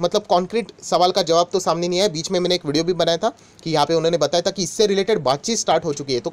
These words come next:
आज नहीं तो कल तो ज़रूर यहाँ पे ये चीज़ें स्टार्ट होती हुई देखने को मिल सकती हैं। And खास करके ये भी प्रस्ताव गया था कि टूरिस्ट की अगर हम लोग बात करें, टूरिज्म का बिजनेस बहुत अच्छा चल रहा है, so इसमें अगर ये कुक फूड अगर स्टार्ट कर देंगे, तो मतलब डबल बेनिफिट वो यहाँ पे कमा सकते हैं। But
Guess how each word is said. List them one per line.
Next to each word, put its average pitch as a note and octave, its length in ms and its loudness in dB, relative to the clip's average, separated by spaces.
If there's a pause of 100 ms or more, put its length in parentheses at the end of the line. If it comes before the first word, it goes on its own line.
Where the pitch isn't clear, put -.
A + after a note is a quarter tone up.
आज E3+ 220 2
नहीं G3 120 0
तो G3 80 0
कल F#3 200 2
तो F#3+ 160 0
ज़रूर E3 520 0 (260)
यहाँ D#3 120 2
पे F3+ 100 0
ये F3+ 100 2
चीज़ें E3 280 -2
स्टार्ट D#3 320 0
होती D3+ 160 -6
हुई D#3+ 80 0
देखने C#3+ 240 -4
को F#3 120 -2
मिल C#3+ 120 -2
सकती F#3 240 -4
हैं। G3+ 60 0
And G3+ 100 -12
खास F3+ 220 2
करके G#3+ 260 -2
ये E3 180 -2
भी G#3 100 -4
प्रस्ताव F3 400 0
गया C#3 220 2
था C3+ 220 -2 (260)
कि E3+ 120 0
टूरिस्ट F3+ 560 -2 (200)
की G3 80 0
अगर F3+ 160 2
हम F#3 60 0
लोग F#3 120 0
बात D#3 200 2
करें, E3 160 -2
टूरिज्म E3+ 360 -2
का F3+ 120 0
बिजनेस D3 280 -4
बहुत C#3 240 0
अच्छा F#3 180 -2
चल C3+ 180 -2
रहा C3+ 140 2
है, G#2 60 -6 (260)
so - 60 -6
इसमें D3+ 260 0
अगर F#3+ 160 2
ये G#3 280 2 (340)
कुक G#3 160 -2
फूड G#3+ 200 2
अगर G3 160 2
स्टार्ट E3+ 340 0
कर F3 160 0
देंगे, F3+ 320 -2 (100)
तो D#3 60 -4
मतलब G#3+ 320 0 (420)
डबल F#3+ 260 2
बेनिफिट G3 360 0
वो F#3 120 0
यहाँ E3+ 160 2
पे G3 100 0
कमा D3+ 260 0
सकते - 240 -6
हैं। D3+ 80 0
But E3+ 80 -4